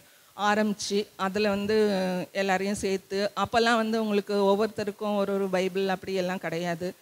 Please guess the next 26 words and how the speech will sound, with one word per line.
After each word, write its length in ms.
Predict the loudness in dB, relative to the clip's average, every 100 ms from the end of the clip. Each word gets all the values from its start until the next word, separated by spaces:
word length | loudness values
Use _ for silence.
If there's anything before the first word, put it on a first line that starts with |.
| -20 -18 -2
நியாயப்பிரமாணம் 840 | 0 2 2 0 0 0 0 0
ஒண்ணு 160 | 0 0
தான் 180 | 0 0
இருக்கும். 400 | -2 -6 -8 -8
அதை 260 | -4 0 0
வந்து 380 | 0 -2 0 2
அதுல 360 | 2 2 2
உள்ள 200 | 4 4
ஆண்டவருடைய 560 | 4 2 0 0 -2 -6
கட்டளைகள், 600 | -8 -6 -4 -2 -2 -4 -8 -20 -4
அதை 180 | 0 2
பின்பற்றினதுனால 960 | 2 2 0 -2 -2 -2 0 2 2 2
வருகிற 480 | 0 0 0 0
ஆசீர்வாதங்கள், 580 | 0 -4 -2 -2 -2 -4
அதை 180 | -6 -6 -6
பின்பற்றாம 720 | -6 -6 -8 -4 0 0 0
இருந்தால் 480 | -2 -2 -2 0 0
வருகிற 360 | -2 -4 -6
க-, 520 | -8 -8 -6 -6 -6 -8 -8
தீமைகள் 480 | -8 -6 -6 -2
எல்லாம், 420 | -2 -2 -2 -4 -4
சாபங்கள், 420 | -4 -4 -4 -4
அதெல்லாம் 600 | -4 -2 -4 -4 -2 -2
வந்து, 340 | -2 -4 -2 -4 -6 -20 -18 -8
அஹ், 480 | -6 -4 -4 -6 -4
போதிச்சு 560 | 0 0 0 -4 -8 -10